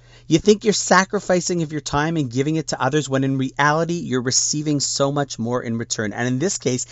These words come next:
I received the actual secret of what to appreciate in life, namely simply the miracle and blessing of living.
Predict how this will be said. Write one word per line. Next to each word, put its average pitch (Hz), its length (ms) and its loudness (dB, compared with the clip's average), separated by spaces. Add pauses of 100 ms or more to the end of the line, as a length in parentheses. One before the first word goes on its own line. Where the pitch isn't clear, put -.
(220)
I 185 120 4
received 208 360 2
the 190 200 -6
actual 208 360 -2
secret - 640 0
of 139 140 -2
what 143 360 -2
to 220 160 -2
appreciate 151 600 -2
in 147 220 -2
life, 107 420 -6
namely 180 640 0 (340)
simply - 480 -4
the 165 120 -4
miracle 135 680 -2
and 175 160 -6
blessing 101 560 -8 (580)
of 113 140 -10
living. 120 400 -6